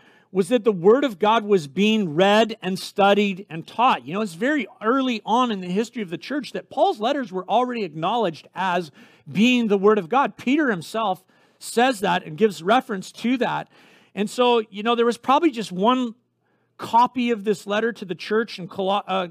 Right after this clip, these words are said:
Colossae to start. So it had to be passed around between the churches. And Paul says, "Have it read out loud." That's actually what the verbiage communicates. Not just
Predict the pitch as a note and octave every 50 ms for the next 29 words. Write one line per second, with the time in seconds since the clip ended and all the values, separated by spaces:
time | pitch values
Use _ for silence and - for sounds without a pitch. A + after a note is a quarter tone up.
0 | D#3+ - - - G#3 A3 A#3 A3 - - A3+ A3+ G#3+ A#3 - - - - G3+ F#3+
1 | G#3+ A#3+ C4 A#3+ - _ _ _ _ _ _ _ _ _ _ _ _ _ - -
2 | G#3+ G3+ A3 B3+ A3 A#3+ A3 G#3+ E3 - - A3 A3 A#3 A3 - - G#3+ G3 F#3+
3 | G3 G#3+ A#3 G#3+ G#3+ - - - G#3 A3 A3+ A3+ A3 - _ _ - F3 - -
4 | - - G3 G#3 - - A#3 A#3 A#3 A3 - - _ _ _ _ _ _ _ _
5 | _ - F#3 G#3 - - A#3+ C4 D4+ D4+ - - G#3+ G#3+ A#3 A3+ - - - -
6 | A3 A#3+ C4 D4 E4+ E4+ D4+ G#3+ F3+ E3+ G3 G3 G3+ G#3+ A#3 A#3+ - D#3+ F3 G3
7 | A3 A3+ G#3+ A3 A3+ C4 C#4 A#3+ G3 D3+ C#3+ E3+ G3+ A#3 - D4+ D#4 - - D4+
8 | D4 C4+ C#4 C4+ G#3+ - G#3 D#3 B2+ F3 G#3 A3+ B3 A3 B3 G#3+ F3+ - - G#3+
9 | G#3 G#3+ B3 C4 B3+ - F3 C#3+ B2+ - - G3+ C4 D4 - E4+ D4 -